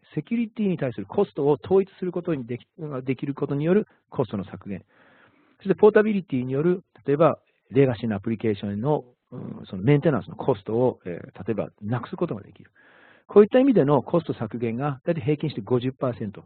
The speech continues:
というふうに非常に大きな数字。で、今回ヨーロッパでのイベントでしたので、それを、こういったこのコスト削減をて-、達成しているという、まあ、内容のプレゼンテーションを、えー、各社、えー、ヨーロッパの会社を中心にして、えー、登壇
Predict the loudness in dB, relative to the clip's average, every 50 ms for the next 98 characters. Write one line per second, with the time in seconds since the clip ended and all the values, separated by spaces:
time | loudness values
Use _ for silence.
0 | _ -12 -10 -10 -10 -8 -6 -6 -6 -6 -8 -6 -2 0 2 2 2 0 -2 -2
1 | -2 -2 -6 -6 -8 -14 -20 _ -14 -14 -14 -16 -20 _ _ _ _ _ _ _
2 | _ _ _ _ _ _ _ _ _ _ 0 0 0 0 -2 -16 -20 -6 0 2
3 | 4 8 8 10 10 12 12 10 10 8 6 6 4 2 0 -2 -2 -4 -4 -4
4 | -4 -4 -4 -6 -6 -10 -10 -6 -6 -6 -6 -2 4 6 6 6 6 4 2 _
5 | _ _ _ _ _ _ 2 2 2 2 2 -2 0 -2 -2 -2 -2 -4 -6 -2
6 | -2 -2 -2 -2 -6 -6 -4 -4 -6 -4 -2 -2 -2 -2 -2 -4 -6 -8 -10 -10
7 | -6 -6 -8 -6 -6 -8 -8 -8 -4 -2 -2 0 0 -2 -4 -4 -4 -2 0 0
8 | 2 2 0 -2 -6 _ _ _ -8 -6 -4 -2 0 0 0 0 -2 -4 -4 -4
9 | -4 -4 -4 -6 -8 -8 -8 -8 -8 -8 -10 -10 -6 -2 -2 -2 -2 -4 _ _
10 | _ _ _ _ -18 -16 -12 -4 -4 -4 -4 -4 -8 -8 -8 -8 _ _ _ -18
11 | -16 -16 -14 -16 -12 -4 2 4 4 4 4 2 -2 -4 -4 -4 -6 -8 -8 -8
12 | -10 -12 -10 -12 -12 -12 -10 -10 -8 -8 -8 -8 -10 -6 -6 -6 -6 -6 _ _
13 | -20 -18 -16 -16 -16 -16 -18 -18 -20 -20 -20 -20 -20 -20 _ _ _ _ _ _
14 | _ _ _ _ _ _ _ _ _ _ _ _ _ _ -2 0 2 2 2 0
15 | -4 -6